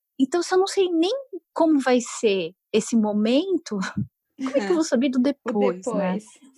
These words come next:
Speaker 2: sim.
Speaker 1: Então, é muito compli-, a gente entender que as coisas são um pouco mais dinâmicas, que a vida tem um, um dinamismo muito maior do que, do que era pós, pós,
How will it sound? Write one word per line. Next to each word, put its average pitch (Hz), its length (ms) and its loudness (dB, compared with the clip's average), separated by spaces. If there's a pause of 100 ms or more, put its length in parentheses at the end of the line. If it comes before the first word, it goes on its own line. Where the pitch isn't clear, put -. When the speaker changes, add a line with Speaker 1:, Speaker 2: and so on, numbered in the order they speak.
Speaker 2:
sim. 202 160 -12
Speaker 1:
Então, 262 140 0
é 277 60 2
muito 320 300 0
compli-, 320 340 0 (760)
a 247 60 2
gente 277 680 0
entender 254 440 2
que - 80 -10
as 254 80 -6
coisas 240 340 -2
são 226 140 0
um 214 40 0
pouco 254 280 -2
mais 233 460 0
dinâmicas, 214 1000 0 (100)
que - 80 -6
a 202 40 0
vida 214 380 -4
tem 226 140 0
um, 214 240 0
um 214 200 2
dinamismo 214 580 0
muito 254 400 0
maior 208 560 0
do 180 180 -8
que, 180 320 -2 (420)
do 208 120 4
que 254 180 0
era 214 400 2 (240)
pós, 214 320 2 (640)
pós, 208 480 -4